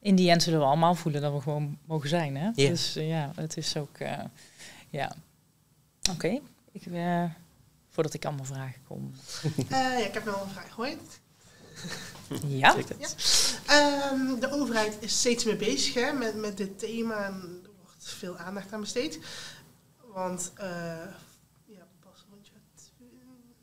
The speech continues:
Speaker 3: twintigste hoorde ik er straks, toch? Ehm,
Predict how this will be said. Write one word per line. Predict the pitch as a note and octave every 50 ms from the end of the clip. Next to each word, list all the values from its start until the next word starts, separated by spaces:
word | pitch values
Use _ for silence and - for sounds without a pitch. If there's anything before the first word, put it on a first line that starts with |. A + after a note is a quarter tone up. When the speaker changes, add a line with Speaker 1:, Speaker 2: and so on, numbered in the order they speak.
| _ _ _ _ _ _ _ _ _ _ _
Speaker 3:
twintigste | B3+ C4+ C#4+ C#4+ - - - F4 F4 E4 F4
hoorde | D#4 D4+ D#4 D4+
ik | D4 -
er | -
straks, | - - - D#4+ D#4+ - -
toch? | - D#4 F#4 - - - - - _ _ _ _ _ - - - - - - - - - - - - - - - - -
Ehm, | - C#4+ C#4+ C#4+ C#4 C#4 C#4 C4+ C4+ C4